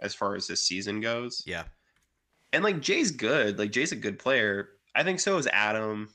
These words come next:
Speaker 1: I think Will had a decent idea of what was happening. Hannah definitely has a grasp on the game.
Speaker 2: Mm-hmm.
Speaker 1: Um, and so, like, I thi-, I think, like, everyone is just kind of generally a good player.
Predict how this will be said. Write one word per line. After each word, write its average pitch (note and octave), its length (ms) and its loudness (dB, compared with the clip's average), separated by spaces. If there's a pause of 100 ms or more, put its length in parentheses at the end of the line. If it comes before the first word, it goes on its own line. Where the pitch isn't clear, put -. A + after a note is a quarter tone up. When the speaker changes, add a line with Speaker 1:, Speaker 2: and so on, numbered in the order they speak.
(220)
Speaker 1:
I A#2+ 60 -2
think B2 160 -2
Will G#2+ 560 0
had - 200 -2
a G#2 60 0
decent G2+ 460 -2
idea G2+ 220 0
of G2 80 -6
what G#2 120 -2
was A2 100 -10
happening. G2 460 -2
Hannah B2+ 400 0
definitely G#2+ 440 0
has G#2 140 -6
a G2+ 60 -10
grasp G2+ 340 -4
on F#2 80 -8
the E2+ 60 -10
game. G2+ 520 -2
Speaker 2:
Mm-hmm. G2 600 -12
Speaker 1:
Um, G2+ 280 0 (1040)
and B2+ 120 2
so, E3 80 2
like, D3 140 4
I A2 80 8
thi-, - 140 0
I C#3 60 4
think, G3+ 160 2
like, D#3+ 160 2
everyone A2+ 320 2
is A2+ 80 -2
just G#2+ 140 -6
kind G#2+ 160 0
of G2 80 -8
generally G#2 460 0
a G2 40 -6
good G2 220 -6
player. G#2 560 0